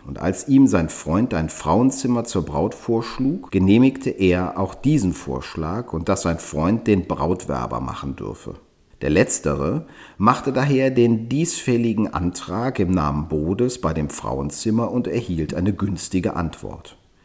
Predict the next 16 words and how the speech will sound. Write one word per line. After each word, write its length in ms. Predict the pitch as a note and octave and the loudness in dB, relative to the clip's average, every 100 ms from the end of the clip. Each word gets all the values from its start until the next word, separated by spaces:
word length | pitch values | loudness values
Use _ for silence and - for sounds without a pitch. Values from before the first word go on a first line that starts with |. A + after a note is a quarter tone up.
| _ _ - - | _ _ -10 -2
Den 120 | F2 | 0
folgenden 440 | - F#3+ A#2+ C#2 | 8 8 8 2
Tag 360 | - C#2 G2 - | -4 -2 0 4
musste 260 | G#2+ - F2+ | 4 4 0
nun 140 | E2+ | 0
Bode 560 | - D#2 E2 A#2 D#3 D3 | -2 -2 0 2 0 0
in 140 | F2 | -2
Begleitung 400 | E2 E2 D2 D#2+ | 0 0 0 -2
seines 260 | C#2 C2+ C2 | -4 -6 -6
Freundes 540 | - C#2 D#2 F2 G#2 | -8 -4 0 0 -2
seiner 220 | F#2+ D2+ | -2 -2
künftigen 560 | C#2+ F#2+ F#2 - G#2+ A#2 | -2 -4 -4 -4 -2 -2
Gattin 480 | - C#2 - D2 - | -2 -6 -6 -6 -6
einen 260 | C2+ C2+ | -8 -6
Besuch 480 | D2+ F2+ F2+ F2 - | -4 -4 -4 -6 -8
machen. 400 | D2 C#2 - - | -12 -12 -14 -18